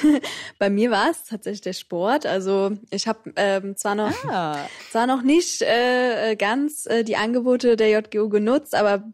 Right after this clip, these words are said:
Speaker 1: bin auf jeden Fall, äh, ja, also wollte das auf jeden Fall noch machen und mach das auch noch in Zukunft. Ähm, ja, war aufgrund, äh,
Speaker 2: Mhm.
Speaker 1: von Corona jetzt die letzten Monate, äh,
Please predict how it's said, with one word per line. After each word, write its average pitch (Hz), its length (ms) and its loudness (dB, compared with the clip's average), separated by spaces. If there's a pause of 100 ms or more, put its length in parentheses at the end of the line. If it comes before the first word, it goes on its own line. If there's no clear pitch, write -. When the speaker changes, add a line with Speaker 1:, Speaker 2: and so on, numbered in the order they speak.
(200)
Speaker 1:
bin 240 240 2
auf 208 180 -4
jeden 220 180 0
Fall, 208 400 0
äh, 196 260 -2
ja, 175 340 -10
also 156 200 -6 (240)
wollte 185 280 -4
das 180 120 -6
auf 180 120 -12
jeden 190 140 -4
Fall 165 160 -12
noch 165 120 -12
machen 233 360 -2
und 180 120 -8
mach 208 160 -4
das 226 200 -8
auch 185 160 -10
noch 190 260 -4
in 190 160 -6
Zukunft. 202 600 -6
Ähm, 185 300 -2 (680)
ja, 170 200 -4
war 175 160 2
aufgrund, 208 460 -2
äh, 208 140 4
Speaker 2:
Mhm. - 20 4
Speaker 1:
von 196 200 -4
Corona 202 500 0
jetzt 196 320 -2
die 185 40 -8
letzten 196 580 -4
Monate, 196 1080 -4
äh, 208 220 -20